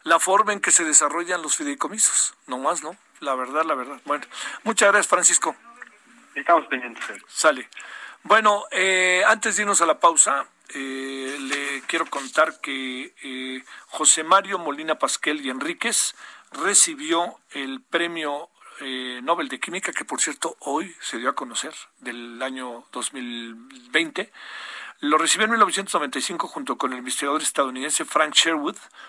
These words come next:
Speaker 1: Rowland y el químico holandés Paul Crutzen.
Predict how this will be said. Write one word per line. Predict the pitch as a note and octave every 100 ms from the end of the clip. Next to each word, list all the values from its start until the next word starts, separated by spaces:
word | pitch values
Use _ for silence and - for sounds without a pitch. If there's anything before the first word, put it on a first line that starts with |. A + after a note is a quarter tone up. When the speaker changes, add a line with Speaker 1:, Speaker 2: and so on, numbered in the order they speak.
| - -
Speaker 1:
Rowland | D3 E3+ D#3 F#3+ A3+ -
y | A3
el | C3+ -
químico | D#3+ D#3+ -
holandés | B2+ B2 C#3 D3 -
Paul | - D3 C#3 -
Crutzen. | - E3+ - - B2+